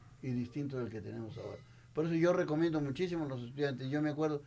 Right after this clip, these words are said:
que cuando recién era cachimbo, concurrí a un evento que organizaba la Universidad de San Marcos que se llamaba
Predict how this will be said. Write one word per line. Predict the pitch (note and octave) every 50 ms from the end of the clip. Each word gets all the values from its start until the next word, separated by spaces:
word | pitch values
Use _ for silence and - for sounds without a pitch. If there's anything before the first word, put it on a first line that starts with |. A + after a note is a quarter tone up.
| - - - - -
que | - B2
cuando | A#2+ D3 D3 C#3 C3+
recién | C3 B2+ - D#3+ F3 F3+
era | F3 E3 D#3
cachimbo, | C#3+ C#3 B2 - F3 F3+ F3+ F3 F#3 F#3 - - - - - - - - - - - - -
concurrí | - D#3 D3+ C#3+ C3 C#3 D3 D3 E3 E3+ F3 E3+ F3+
a | E3+ D#3 C#3+
un | C#3+ D3 D#3 D#3
evento | D3+ D3 D3 D#3+ D#3+ D#3+ D#3+ D3
que | C3+ C#3
organizaba | C3 B2 B2 B2 A#2+ A#2 - D3+ D3+ D3+
la | C#3 C3+
Universidad | B2+ B2 A#2+ A#2 G2+ - C#3 C#3+
de | C#3+ C3+
San | C3+ C3 B2+
Marcos | C3 C#3 C#3 C3+ - C#3 - -
que | C3
se | A2 G#2+ A2+ A#2
llamaba | A#2 A#2 A#2+ A#2+ C3 C3+ C#3 C#3 C#3 C3